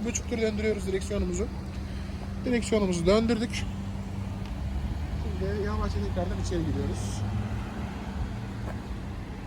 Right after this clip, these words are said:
Düzlendi. Çok güzel. Şimdi çıkış hareketimizi yapacağız arkadaşlar. Çıkış hareketimizde de ne yapıyoruz? Çıkarken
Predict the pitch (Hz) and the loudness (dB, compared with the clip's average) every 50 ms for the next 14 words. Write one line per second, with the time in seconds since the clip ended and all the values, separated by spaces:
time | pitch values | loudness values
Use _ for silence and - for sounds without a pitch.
0 | - - - - - - - - - 175 165 151 147 143 143 135 127 127 123 123 | -8 -8 -6 -6 -6 -4 -4 -4 -2 -2 -2 -2 -2 -2 -4 -4 -4 -4 -4 -2
1 | 127 139 147 - - - - - - - - - - - - - - - - - | -2 0 0 0 0 0 0 -2 -2 -4 -6 -12 -14 -14 -14 -14 -14 -14 -14 -14
2 | - - - - - - - 571 - - - - - - - - - - - - | -14 -12 -12 -10 -10 -8 -6 -6 -6 -6 -6 -6 -6 -6 -6 -4 -2 -2 -2 -2
3 | - - 226 208 - - - - - - - - - - - - - - - - | -4 -6 -8 -8 -8 -8 -10 -10 -10 -10 -10 -8 -8 -8 -6 -6 -6 -6 -6 -6
4 | - - - - - - - - - - - - - - - 294 - - 311 302 | -6 -4 -2 -2 -2 -4 -4 -6 -6 -6 -6 -6 -4 -4 -4 -2 0 2 2 2
5 | 294 285 302 302 320 302 302 294 302 262 240 214 220 220 214 214 208 196 208 202 | 2 2 0 0 0 0 4 4 4 4 4 4 2 2 4 4 4 2 2 0
6 | 202 - - 277 269 - - - 302 269 294 294 285 262 285 277 277 285 269 269 | 2 2 2 2 2 2 0 -2 0 2 2 2 2 2 0 0 0 0 0 0
7 | 277 277 285 269 269 262 247 - 175 156 131 - - - - - - - - - | 2 2 4 6 6 6 6 6 4 2 2 0 -2 -4 -2 -2 0 0 0 0
8 | - - - - - - - - - - - - - - - 233 196 302 311 302 | 0 0 -2 -2 -2 -4 -4 -6 -6 -8 -8 -8 -6 -4 0 4 8 8 8 8
9 | - 254 254 269 | 6 4 2 2